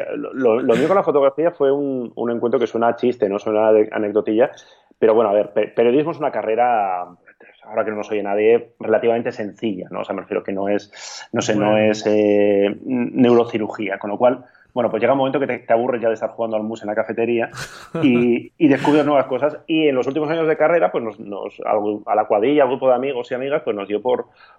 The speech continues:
Speaker 1: por entrar a revelar en el cuarto oscuro y no-, nos dio por la fotografía y a algunos se les pasó y a mí me dura hasta hoy. Bueno, ent-, jugamos con eso, entonces yo acabé la carrera de periodismo en Bilbao.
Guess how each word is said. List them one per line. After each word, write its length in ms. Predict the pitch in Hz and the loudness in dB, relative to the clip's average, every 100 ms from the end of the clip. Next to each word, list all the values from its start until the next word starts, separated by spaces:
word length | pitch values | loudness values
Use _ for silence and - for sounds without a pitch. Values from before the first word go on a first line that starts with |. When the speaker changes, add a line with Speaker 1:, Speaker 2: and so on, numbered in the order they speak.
| _ | _
Speaker 1:
por 340 | - 120 110 - _ - | 0 0 0 -8 _ -6
entrar 380 | 123 147 135 | -2 2 4
a 160 | - 123 | 2 0
revelar 400 | 123 113 120 127 | 2 2 4 2
en 60 | 123 | 0
el 60 | |
cuarto 200 | 127 123 | -4 -6
oscuro 460 | 131 - 180 190 160 | -8 -6 -4 -4 -4
y 40 | |
no-, 200 | 117 110 | -4 -4
nos 200 | 113 117 | -4 0
dio 140 | 131 139 | 0 2
por 80 | |
la 80 | 147 | 0
fotografía 680 | 143 143 135 131 160 175 - _ _ _ _ - - - | 0 -2 -2 -2 -2 -2 -6 _ _ _ _ -20 -14 -4
y 180 | 185 - | -2 2
a 80 | 117 | 2
algunos 340 | 123 156 160 | 2 0 0
se 80 | 165 | -2
les 100 | 160 | 0
pasó 400 | 165 160 - 330 | -2 0 -4 -4
y 140 | 120 | -4
a 80 | 107 | -2
mí 100 | 107 | -2
me 120 | 131 | -2
dura 200 | 131 147 | 0 2
hasta 240 | 117 - 95 | 0 0 -2
hoy. 140 | 107 | -2
Bueno, 220 | 120 101 95 | -6 -10 -12
ent-, 220 | - 101 | -16 -14
jugamos 340 | - 110 113 | -2 -2 -2
con 140 | - 151 | -2 -2
eso, 120 | 156 | -2
entonces 140 | 120 110 | 0 2
yo 60 | |
acabé 180 | 113 113 | 4 6
la 100 | 117 | 4
carrera 260 | 117 120 113 | 4 4 4
de 60 | |
periodismo 420 | 120 117 127 131 | 2 2 2 -2
en 80 | 123 | -6
Bilbao. 360 | 127 143 143 | -2 0 -2